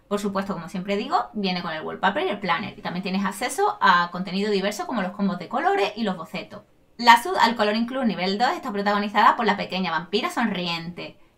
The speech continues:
Además de esta recompensa, también podrás llevarte a la Chibibi Vampiresa, el wallpaper y el planner. Y además con esta suscripción tienes un descuento al cinco por ciento en la Digishop. La suscripción al Coloring Club nivel tres es para las amantes del coloreo.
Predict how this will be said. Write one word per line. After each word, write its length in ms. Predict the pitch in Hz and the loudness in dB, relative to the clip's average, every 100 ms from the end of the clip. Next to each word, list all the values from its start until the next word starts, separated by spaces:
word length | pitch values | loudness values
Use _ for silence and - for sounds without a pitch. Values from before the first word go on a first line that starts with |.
| - | 4
Además 360 | 208 196 233 | 6 6 2
de 60 | 196 | 0
esta 180 | 190 214 | -2 -4
recompensa, 560 | 208 240 247 311 392 | -2 -2 -2 -2 0
también 280 | 240 208 208 | 0 0 0
podrás 280 | 190 196 202 | -2 -2 0
llevarte 320 | 185 - - | 0 -2 -2
a 20 | |
la 160 | - - | -4 -4
Chibibi 300 | - 165 208 | -8 -6 -2
Vampiresa, 640 | 214 233 262 311 381 403 453 - | -2 -2 2 2 4 2 2 0
el 160 | 185 - | -6 -6
wallpaper 460 | - - 208 311 | -8 0 2 2
y 80 | 269 | -4
el 100 | 185 | -4
planner. 480 | 196 170 165 208 - | 0 0 0 -8 -12
Y 80 | - | -2
además 260 | 214 220 - | 0 0 -2
con 140 | 190 | -2
esta 160 | 196 233 | -4 -6
suscripción 480 | 240 240 277 339 359 - | -10 -12 -10 -2 -2 -2
tienes 260 | 226 214 202 | -4 -2 0
un 120 | 196 | -2
descuento 360 | 185 - 240 403 - | -4 -4 -2 0 0
al 120 | 214 | -2
cinco 180 | 208 190 | -6 -6
por 140 | 190 | -6
ciento 220 | 226 247 320 - _ _ - | -6 -4 -6 -6 _ _ -4
en 80 | |
la 80 | 214 | -2
Digishop. 540 | 180 143 - 208 - - - | -2 -6 -6 -6 -6 -10 0
La 140 | 233 | 0
suscripción 500 | 240 214 202 233 233 190 | 0 -4 -2 0 0 -2
al 100 | 190 | -4
Coloring 320 | 180 180 190 | -4 -2 -2
Club 160 | 214 | -2
nivel 300 | 214 170 196 | -2 -2 -4
tres 240 | 202 240 - - - | -2 -2 -2 -8 -12
es 80 | 233 | 0
para 140 | 320 | 6
las 140 | - 202 | 8 8
amantes 360 | 190 220 240 | 6 2 0
del 160 | 277 214 | -2 -2
coloreo. 600 | 180 165 175 165 143 - | -2 -2 -2 -4 -6 -10